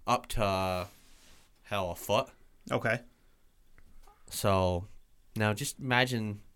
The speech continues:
Speaker 1: that flying through the fucking air and hitting you.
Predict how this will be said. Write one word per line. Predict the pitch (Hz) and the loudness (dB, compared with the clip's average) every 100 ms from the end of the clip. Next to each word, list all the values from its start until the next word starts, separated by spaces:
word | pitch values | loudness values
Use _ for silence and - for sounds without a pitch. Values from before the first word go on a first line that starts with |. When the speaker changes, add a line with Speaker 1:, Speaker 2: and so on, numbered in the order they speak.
| _ _ _ - - - _ - - - | _ _ _ -20 -20 -20 _ -20 -20 -12
Speaker 1:
that | 98 110 113 - - | 0 6 6 4 -2
flying | - 110 104 104 | -6 -2 -2 -4
through | - 120 120 | -4 -2 -2
the | |
fucking | 117 - - 123 123 | -2 -4 -4 -4 -2
air | 117 104 76 80 - - - - - - - - _ _ _ - 120 | 2 2 2 -4 -10 -20 -20 -20 -20 -20 -20 -20 _ _ _ -6 -2
and | 95 | 0
hitting | 117 110 98 | 2 2 0
you. | 85 85 | -4 -6